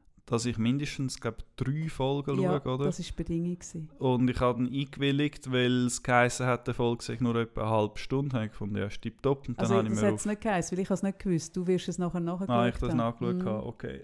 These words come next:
Speaker 1: Ähm, auf jeden Fall habe ich gefunden, das kann man, kann man machen. Ich habe mir dann auf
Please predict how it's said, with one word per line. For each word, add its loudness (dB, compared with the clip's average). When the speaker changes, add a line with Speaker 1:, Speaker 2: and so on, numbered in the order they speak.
Speaker 1:
Ähm, 0
auf -6
jeden 2
Fall 2
habe 6
ich 2
gefunden, 0
das -2
kann 2
man, 2
kann 2
man 6
machen. 6
Ich 0
habe 2
mir 2
dann 4
auf 2